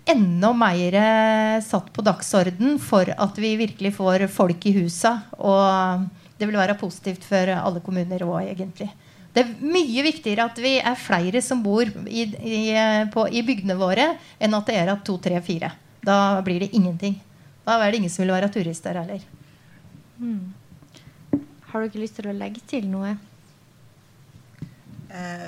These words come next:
Speaker 3: det var jo noe med det politikerne, og,
Speaker 2: Mm.
Speaker 3: eh, og da tenker jeg jo, altså, det med bærekraft og klima og det som vi står overfor. Så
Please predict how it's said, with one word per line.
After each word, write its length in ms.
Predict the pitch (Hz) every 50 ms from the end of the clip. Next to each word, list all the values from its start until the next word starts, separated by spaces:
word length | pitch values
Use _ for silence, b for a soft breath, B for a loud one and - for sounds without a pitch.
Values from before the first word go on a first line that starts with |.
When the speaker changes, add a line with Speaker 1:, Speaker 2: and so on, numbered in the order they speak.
| - -
Speaker 3:
det 140 | - 190 190
var 140 | 196 190 170 170
jo 60 | 180
noe 280 | 196 196 196 - 190 180
med 160 | 180 180 180
det 160 | 180 175 175 170 175 175 170 180 180 - - - -
politikerne, 760 | - - 202 180 170 147 - - 170 - - 233 262 269 226 208 - - 262 262
og, 140 | - 165 247
Speaker 2:
Mm. 440 | 247 233 208 202 202 220 254 269 262 254 190 196 - -
Speaker 3:
eh, 520 | - 220 185 180 180 175 175 170 170 175 190
og 60 | 185
da 120 | 170 175 175
tenker 380 | 170 233 247 226 - - 151
jeg 80 | 143 160
jo, 100 | 165 165 170 175
altså, 640 | 170 170 160 - - 170 165 165 165 165 170 170 - - - 196 - - -
det 180 | 208 196 190 180
med 140 | 180 185 175
bærekraft 840 | 190 190 180 170 156 156 165 151 - 170 175 180 175 - - - -
og 440 | 185 185 180 180 180 180 175 180 175
klima 580 | - 196 180 160 156 160 160 165 170 170 170 175
og 360 | 180 180 180 185 180 180 170
det 160 | 180 170 175
som 140 | 170 185 180 175
vi 80 | 180
står 260 | 170 175 - 180 180 180
overfor. 520 | 185 175 170 165 156 - 247 277 269 247 - B B B B B B B B B
Så 320 | - - 214 214 202 -